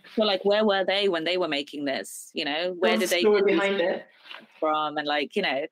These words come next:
Speaker 1: why did they add this in suddenly and that's why we eat it like this now,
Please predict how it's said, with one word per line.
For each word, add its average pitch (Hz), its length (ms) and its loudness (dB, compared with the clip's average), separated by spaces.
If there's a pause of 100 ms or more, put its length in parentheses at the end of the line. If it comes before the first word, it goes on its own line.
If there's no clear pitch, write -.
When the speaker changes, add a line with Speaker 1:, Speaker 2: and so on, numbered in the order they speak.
(480)
Speaker 1:
why 190 360 0
did 196 120 2
they 190 160 2
add 170 300 -2
this 175 220 0
in 156 180 0
suddenly 147 340 -2
and 143 80 -2
that's 143 180 -4
why 151 160 0
we 143 120 2
eat 151 300 -2
it 131 80 -2
like 131 160 -2
this 165 220 -2
now, 90 400 -6